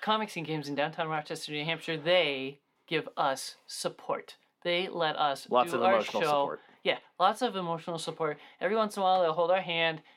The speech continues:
Speaker 1: and it just makes us feel nice, and it helps us continue on doing what we do. Uh, they are in downtown Rochester, New Hampshire.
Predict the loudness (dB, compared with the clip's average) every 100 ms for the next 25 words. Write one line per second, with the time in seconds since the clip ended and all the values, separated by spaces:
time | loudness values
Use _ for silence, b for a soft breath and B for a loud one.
0 | b -4 0 0 0 -2 -2 -6 -6 -6
1 | -4 -6 2 2 4 4 4 2 -4 -2
2 | 0 0 2 0 2 0 0 -6 -4 -6
3 | -4 -4 0 2 0 -2 b _ -2 0
4 | 0 -4 _ -2 0 -2 -4 -6 B B
5 | -4 0 0 -2 -2 -2 -4 -8 -6 -4
6 | -2 -2 -2 -2 -2 -2 -8 -8 -4 -4
7 | -4 -10